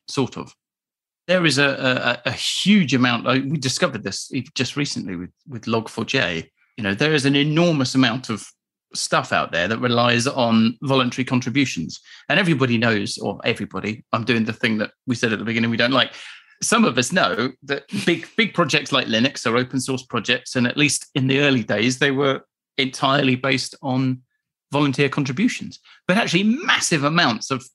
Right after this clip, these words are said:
software are like that, or contain pieces of software that are like that. And then you have an incident like Log four J, where suddenly it turns out, "Oh, actually, there's only two people that maintain this piece of code,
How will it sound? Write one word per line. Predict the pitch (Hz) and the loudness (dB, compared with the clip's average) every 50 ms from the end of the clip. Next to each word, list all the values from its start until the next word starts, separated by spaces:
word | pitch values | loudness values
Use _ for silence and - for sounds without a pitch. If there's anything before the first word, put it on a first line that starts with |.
| _ _ _ _ _ - | _ _ _ _ _ -2
software | - - 165 - - - 85 90 92 - _ _ _ _ _ - | 0 0 0 0 -4 -4 -4 -4 -4 -8 _ _ _ _ _ 0
are | 151 147 | 0 2
like | 151 165 175 185 - - | 2 2 0 0 -2 -4
that, | - 110 110 - - - - 143 - _ | -2 -2 -2 -2 -4 -10 -16 -18 -4 _
or | 180 175 170 160 | 2 2 2 2
contain | 165 - 160 143 - - - 175 160 151 135 127 117 | 0 0 -2 -2 0 0 0 2 2 4 2 2 0
pieces | - - 123 110 - 117 107 | 0 -2 -4 -4 -4 -4 -4
of | 113 104 | -4 -4
software | - - 113 95 - - 107 101 92 | -2 -4 -4 -4 -4 -8 -8 -6 -6
that | 92 98 - - | -6 -8 -8 -8
are | - | -6
like | 101 - - - - _ | -6 -6 -6 -8 -14 _
that. | - 110 - - _ _ _ _ _ _ _ _ _ _ _ | -20 -20 -20 -20 _ _ _ _ _ _ _ _ _ _ _
And | - 120 147 | 0 2 2
then | 170 170 | 4 2
you | 151 127 | 2 2
have | 143 135 131 | 2 0 2
an | 127 120 | 2 0
incident | 113 110 110 - 117 117 107 - 123 | 0 0 -4 -2 -2 -2 -2 0 0
like | 117 107 - | 0 0 0
Log | - 104 107 107 - | 0 -4 -4 -4 -8
four | - 98 | -8 -2
J, | - 110 104 107 110 | 0 2 2 2 0
where | 113 110 120 | -2 -4 -2
suddenly | - - 151 127 120 110 | 0 0 2 2 0 0
it | - - | 0 0
turns | - 127 117 107 | 0 0 2 2
out, | 117 110 - | 0 0 0
"Oh, | 156 123 95 | 2 2 2
actually, | 98 123 127 - - 113 | 2 2 0 -4 -6 -4
there's | 113 117 120 | -4 0 0
only | 147 143 131 117 | 2 2 2 0
two | - - - 117 | 0 0 -2 -2
people | - - 143 143 - - 107 | -2 -4 -8 -8 -6 -8 -6
that | 101 - - | -6 -2 0
maintain | 113 117 117 110 - 160 135 101 | 0 0 0 0 0 0 0 -2
this | - - | -4 -6
piece | - - 107 - | -8 -8 -6 -6
of | 117 110 | -6 -4
code, | - 113 120 123 127 | -4 -2 -2 -2 -6